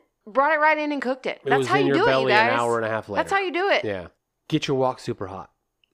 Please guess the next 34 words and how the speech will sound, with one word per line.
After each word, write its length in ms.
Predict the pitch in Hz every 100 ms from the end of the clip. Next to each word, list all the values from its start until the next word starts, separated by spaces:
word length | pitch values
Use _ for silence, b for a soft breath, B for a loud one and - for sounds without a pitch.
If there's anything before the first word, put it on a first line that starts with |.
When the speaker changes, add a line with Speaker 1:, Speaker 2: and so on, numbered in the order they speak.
| -
Speaker 2:
I 120 | 113
use 200 | 117 107
a 40 |
combination 600 | 107 117 110 107 104 113
of 60 | 104
olive 260 | 104 110
oil 280 | 107 110 107
and 140 | 104 95
sesame 400 | 107 95 95 92
oil. 320 | 76 71 - _ -
Speaker 1:
Mm-hmm. 120 | 208 - _ _ -
Speaker 2:
And 100 | 135
then 100 | 139
you 80 | 143
start 260 | 139 139 -
adding 300 | 117 113 123
the 120 | 127
ingredients 520 | 135 110 104 113 113
as 280 | 101 104 110
they 120 | 120
need 280 | 127 113 110
to 120 | 117
so 160 | 113 117
that 140 | 110
at 240 | 107 107 -
the 240 | 139 107
end 140 | 110 120
they're 120 | 110
all 120 | 104
cooked 280 | - 107 -
at 100 | 113
the 80 | 123
same 280 | 143 151 156
rate. 260 | 208 139